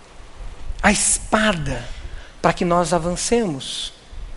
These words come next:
A espada para que a gente possa vencer a tentação, a provação. Hoje de manhã o pastor Roberto trabalhou bem esses dois, dois, dois, du-, duas palavras, essas duas realidades da provação e da tentação.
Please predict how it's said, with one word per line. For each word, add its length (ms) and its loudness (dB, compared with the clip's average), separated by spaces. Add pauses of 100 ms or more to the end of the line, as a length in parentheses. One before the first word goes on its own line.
(280)
A 80 8
espada 560 4
para 160 2
que 80 2
a 40 6
gente 220 -4
possa 320 2
vencer 440 2
a 60 4
tentação, 840 0 (320)
a 100 4
provação. 960 2
Hoje 220 0
de 80 -6
manhã 220 4
o 40 2
pastor 260 0
Roberto 400 4 (500)
trabalhou 360 6
bem 460 2
esses 280 -4
dois, 440 2 (220)
dois, 380 4
dois, 480 2 (240)
du-, 260 -8
duas 260 0
palavras, 680 4
essas 220 -8
duas 200 0
realidades 520 2
da 100 2
provação 540 0
e 60 -2
da 100 4
tentação. 720 -2